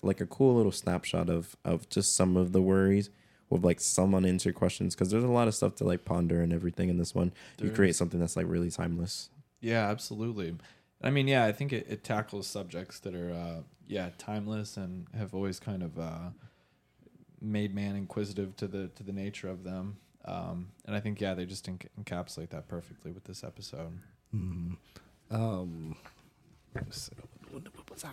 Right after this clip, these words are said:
Speaker 3: gonna say?
Speaker 1: I was gonna say,
Speaker 3: Uh,
Speaker 1: what,
Speaker 2: Side
Speaker 1: what are,
Speaker 2: note.
Speaker 1: what are your favorite, what are your favorite shots? I know you spoke, I know we spoke on some of them.
Speaker 2: Mm-hmm.
Speaker 1: Um,
Speaker 3: Um,
Speaker 1: I guess I'll go first. Um, when the episode starts, um, the way that they do the framing in the beginning,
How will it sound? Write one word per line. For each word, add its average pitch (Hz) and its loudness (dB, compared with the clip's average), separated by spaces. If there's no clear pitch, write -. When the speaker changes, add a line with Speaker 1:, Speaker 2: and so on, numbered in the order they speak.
Speaker 3:
gonna - -14
say? - -8
Speaker 1:
I 101 6
was 98 6
gonna 98 8
say, 98 8
Speaker 3:
Uh, 92 10
Speaker 1:
what, 117 12
Speaker 2:
Side 127 10
Speaker 1:
what 127 12
are, 135 12
Speaker 2:
note. 104 4
Speaker 1:
what 117 12
are 143 10
your 143 8
favorite, 110 6
what 110 8
are - 10
your 127 10
favorite 95 6
shots? 82 4
I 90 8
know 117 8
you 113 8
spoke, - 4
I 98 6
know 120 8
we 113 8
spoke 95 4
on 90 2
some 87 2
of 85 0
them. 87 0
Speaker 2:
Mm-hmm. 139 4
Speaker 1:
Um, 113 6
Speaker 3:
Um, 107 0
Speaker 1:
I 92 6
guess 123 4
I'll 101 4
go 90 2
first. 92 -2
Um, 95 6
when 98 8
the 95 8
episode 135 4
starts, - 4
um, 87 8
the 87 8
way 107 8
that 139 12
they 98 8
do 104 4
the 90 6
framing 92 4
in 90 4
the 85 2
beginning, 85 2